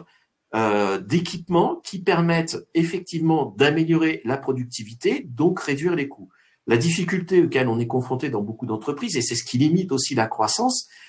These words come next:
c'est, euh, c'est les gains de productivité.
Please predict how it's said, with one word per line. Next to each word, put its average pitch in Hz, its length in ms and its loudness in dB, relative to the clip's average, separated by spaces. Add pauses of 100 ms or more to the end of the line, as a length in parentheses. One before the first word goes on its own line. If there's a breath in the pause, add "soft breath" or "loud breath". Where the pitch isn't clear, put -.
c'est, - 580 4 (120)
euh, 113 840 4
c'est - 160 2
les 147 100 4
gains 208 120 8
de 214 60 0
productivité. 135 760 -4